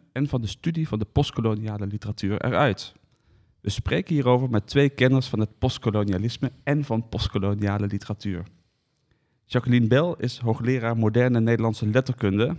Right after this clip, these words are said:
op de Multatuli-leerstoel aan de Vrije Universiteit Amsterdam. Ze is gespecialiseerd in de literatuur van het fin de siècle, de eerste helft van de twintigste eeuw, de twee wereldoorlogen en de postkoloniale literatuur.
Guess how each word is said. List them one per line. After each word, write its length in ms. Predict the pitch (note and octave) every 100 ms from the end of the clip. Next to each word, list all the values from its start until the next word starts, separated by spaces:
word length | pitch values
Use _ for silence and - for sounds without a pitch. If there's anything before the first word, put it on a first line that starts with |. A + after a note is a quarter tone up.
| -
op 80 | -
de 80 | G2+
Multatuli-leerstoel 1160 | G2+ G2+ G2 - D#3+ C#3 C3 B2+ - B2+ B2 -
aan 180 | A2+
de 100 | G2+
Vrije 340 | G2 G2+ A2 A2
Universiteit 720 | G#2 G2+ G2+ G2 G2 F#2+ -
Amsterdam. 580 | A2+ - C3 B2 F#2+ - _ _ _ _ _ _ _
Ze 100 | -
is 100 | G2+
gespecialiseerd 720 | - - A#2 - A#2 C3+ D3
in 200 | - B2
de 60 | A2
literatuur 500 | A2 - G#2 C3 C3+
van 100 | B2+
het 120 | G#2+
fin 160 | - G#2
de 80 | G2
siècle, 560 | - C3 C#3 B2 - - _ _ _
de 80 | -
eerste 320 | B2+ A#2 G2
helft 160 | G2
van 100 | -
de 100 | G2
twintigste 460 | - A#2+ A#2 - -
eeuw, 280 | C#3 D#3 F3 - _ _ -
de 80 |
twee 240 | - F2 D#2+
wereldoorlogen 760 | A2+ B2 B2+ A2+ A2+ G#2 - -
en 140 | B2
de 80 | A#2
postkoloniale 720 | - G#2+ - F#2+ G2 G2 G2+ G2
literatuur. 560 | G2+ G#2 - A#2 F#2